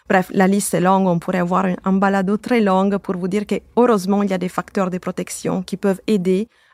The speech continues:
à réduire les effets néfastes des risques sur la santé et la sécurité des personnes.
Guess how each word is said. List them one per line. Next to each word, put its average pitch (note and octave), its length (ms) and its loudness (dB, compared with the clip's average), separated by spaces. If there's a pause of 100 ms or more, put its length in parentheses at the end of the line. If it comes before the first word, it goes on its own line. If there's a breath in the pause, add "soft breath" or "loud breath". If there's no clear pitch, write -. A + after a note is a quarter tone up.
(140)
à F#3+ 320 2
réduire A#3 580 4
les F#3 280 2
effets G#3 220 0
néfastes F#3 640 -2 (300 soft breath)
des F#3+ 140 2
risques F#3+ 420 -6
sur F#3 300 -6
la F3 80 -2
santé F3+ 300 -4
et - 20 0
la F#3 100 -2
sécurité E3+ 440 -8
des E3 100 -4
personnes. - 320 -12